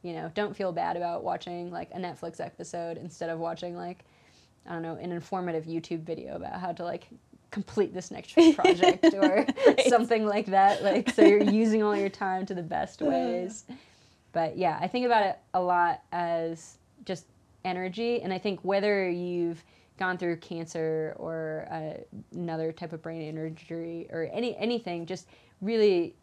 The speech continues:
Speaker 1: being able to focus on what does give you energy.
Speaker 2: Yeah.
Speaker 1: And being like, "Okay,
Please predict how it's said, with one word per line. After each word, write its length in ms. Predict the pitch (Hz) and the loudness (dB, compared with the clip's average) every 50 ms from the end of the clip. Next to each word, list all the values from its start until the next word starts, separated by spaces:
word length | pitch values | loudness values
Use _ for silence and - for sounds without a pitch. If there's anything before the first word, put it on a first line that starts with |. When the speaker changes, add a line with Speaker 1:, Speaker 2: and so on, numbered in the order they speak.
| - 170 | -14 -8
Speaker 1:
being 220 | - 185 175 170 | -6 -4 -4 -4
able 140 | 170 165 160 | -2 -2 -4
to 60 | 160 | -4
focus 360 | 160 - 175 165 160 180 - - | -4 -6 -8 -8 -8 -10 -12 -10
on 380 | 170 165 165 165 165 - 196 - - | -8 -8 -8 -8 -10 -12 -14 -16 -8
what 280 | - 185 202 190 165 165 | -2 0 0 0 0 0
does 260 | 190 170 170 170 175 | 0 0 0 0 -4
give 180 | - 180 170 160 | -8 -10 -8 -8
you 160 | 160 151 - | -10 -10 -10
energy. 560 | - 156 160 156 160 156 156 156 156 156 160 160 _ _ - | -12 -12 -10 -10 -10 -10 -10 -10 -10 -10 -10 -14 _ _ -14
Speaker 2:
Yeah. 300 | - 220 214 196 175 180 185 _ - | -4 -2 -2 -2 -2 -4 -6 _ -12
Speaker 1:
And 640 | 175 175 165 165 165 160 151 160 165 160 170 - - - _ _ _ _ _ _ _ | -10 -8 -8 -6 -6 -6 -6 -8 -8 -8 -10 -12 -16 -20 _ _ _ _ _ _ _
being 200 | - 175 165 160 | -12 -10 -8 -8
like, 180 | 151 151 - - | -8 -10 -8 -8
"Okay, 420 | 170 160 - 170 147 - 170 180 | -10 -8 -8 -12 -12 -12 -12 -14